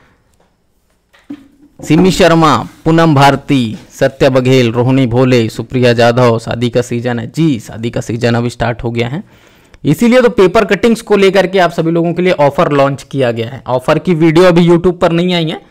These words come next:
आपको डिस्प्ले पे जो WhatsApp नंबर चल रहा है उस पे आप लोग कॉन्टैक्ट कर सकते हैं, आपको वा-,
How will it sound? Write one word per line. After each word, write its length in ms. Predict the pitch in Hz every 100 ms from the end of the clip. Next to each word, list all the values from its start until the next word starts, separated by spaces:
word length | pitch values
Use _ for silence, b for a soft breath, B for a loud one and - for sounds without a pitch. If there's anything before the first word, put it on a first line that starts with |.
| b b b -
आपको 240 | 147 175
डिस्प्ले 320 | 170 - 180 180
पे 120 | 185
जो 100 | 170
WhatsApp 360 | 151 147 160
नंबर 260 | 156 147 160
चल 220 | - 151
रहा 140 | 151 175
है 60 |
उस 220 | - 147 -
पे 140 | 165
आप 200 | - 135 156
लोग 120 | -
कॉन्टैक्ट 400 | 139 127 147 -
कर 100 | 147
सकते 320 | - 143 185
हैं, 60 | 180
आपको 280 | 151 - 135
वा-, 180 | 123